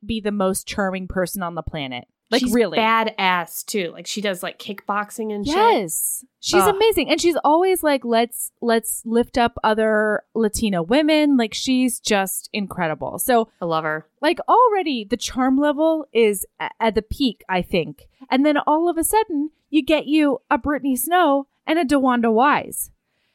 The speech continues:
Speaker 1: And, like,
Speaker 2: Mm.
Speaker 1: I don't even know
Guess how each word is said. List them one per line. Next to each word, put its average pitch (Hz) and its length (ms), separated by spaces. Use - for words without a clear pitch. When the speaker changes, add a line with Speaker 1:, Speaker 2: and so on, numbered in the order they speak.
Speaker 1:
And, 269 160
like, 240 280
Speaker 2:
Mm. 165 320
Speaker 1:
I 277 140
don't 359 180
even 370 280
know 370 360